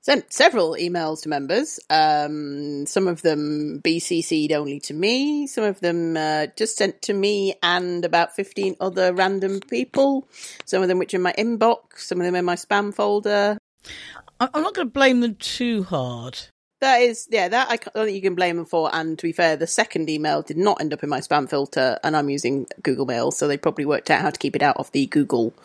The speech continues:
Speaker 1: ones. Um, I do think it was a bit naughty just sticking email addresses in the to line, because I now have fifteen random people's email addresses, uh, who are presumably members of Chengdu.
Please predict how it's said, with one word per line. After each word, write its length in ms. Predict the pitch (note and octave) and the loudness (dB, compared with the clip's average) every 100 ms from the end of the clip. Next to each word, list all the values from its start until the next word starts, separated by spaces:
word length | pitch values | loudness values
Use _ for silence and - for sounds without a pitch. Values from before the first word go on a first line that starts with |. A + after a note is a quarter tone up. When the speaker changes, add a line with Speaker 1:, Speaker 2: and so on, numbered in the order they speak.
| - - _ | -20 -20 _
Speaker 1:
ones. 500 | C#3 G2 D#3 B3 - - - - | -2 2 4 2 2 -12 -20 0
Um, 220 | E3+ D#3 - | 2 2 2
I 120 | F3 | 0
do 340 | F3 A#3+ A#3+ | 2 2 2
think 300 | G#3+ G#3+ - | 2 2 2
it 160 | - - | 0 0
was 160 | F3 E3 | 0 0
a 40 | |
bit 220 | E3+ - | 0 0
naughty 600 | E3+ D#3 D#3 - D#3 D3 | 0 0 0 0 0 0
just 400 | - D#3 - - | -2 -2 -2 -10
sticking 360 | - E3 - D3+ | -2 0 0 -2
email 340 | C#3+ D#3 D3 | -2 0 0
addresses 400 | C#3 C#3+ - C#3+ | 0 -2 -4 -8
in 220 | - D3+ C#3 | -2 -2 -2
the 120 | C#3 | -6
to 200 | - B3+ | -2 2
line, 320 | E3+ D3+ D#3 | 4 2 0
because 260 | D3+ - D3 | -4 -6 -2
I 80 | D3+ | 0
now 220 | C#3+ C3+ | 2 0
have 260 | D3 C#3+ | 0 -2
fifteen 340 | - - - D3 | 0 -2 0 0
random 260 | D3 C#3+ | 0 0
people's 360 | C#3+ D3 C#3 C3+ | -2 -2 0 2
email 220 | D#3 C#3+ | 2 2
addresses, 520 | C#3 C#3 - C3+ - - - - - _ - | 0 -2 -2 -2 -4 -12 -20 -20 -20 _ 0
uh, 180 | C#3 | 2
who 80 | C3 | 2
are 60 | D#3+ | -2
presumably 340 | D#3+ E3 D#3 | -2 0 0
members 240 | D#3+ D#3+ D#3+ | 2 0 -2
of 60 | |
Chengdu. 360 | - F3+ F#3+ | 0 2 2